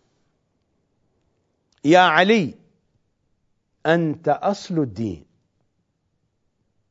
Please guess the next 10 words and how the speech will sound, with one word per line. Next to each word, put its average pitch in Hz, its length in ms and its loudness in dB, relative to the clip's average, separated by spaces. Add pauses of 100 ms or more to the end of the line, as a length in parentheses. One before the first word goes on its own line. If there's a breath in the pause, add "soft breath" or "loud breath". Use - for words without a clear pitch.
(340)
ثم 117 240 -6
يقول 110 580 -2 (280)
رسول 117 360 -6
الله: 143 220 -2 (260 loud breath)
"أشهد 123 640 -10
لك 113 320 -12
بذلك". 92 680 -18 (1700 loud breath)
هذه 202 560 0
أحاديث 170 500 -4
الأئمة، 107 600 -10